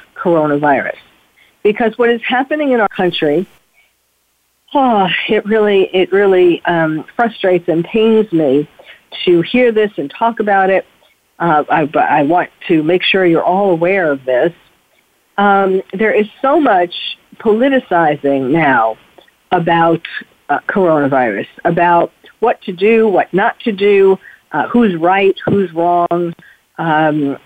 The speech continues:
all of that. And one of the main, one of the main issues,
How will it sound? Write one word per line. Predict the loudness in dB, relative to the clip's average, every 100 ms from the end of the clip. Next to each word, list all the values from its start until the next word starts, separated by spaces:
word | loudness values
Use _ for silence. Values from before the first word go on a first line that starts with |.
| -4
all | 0 2 0
of | -2
that. | -8 -10 -14 _ _ _ _ _ _ _
And | -4 -2 0 -2 -2 -8 -4
one | -2 0
of | 0
the | 0
main, | 0 0 2 4 2 0 -4 _ _ _ _ _ _ _ _ _ _ _ _ _ _
one | 0 2
of | 2
the | 0
main | 0 2 2 2 2
issues, | 0 -2 0 2 4 4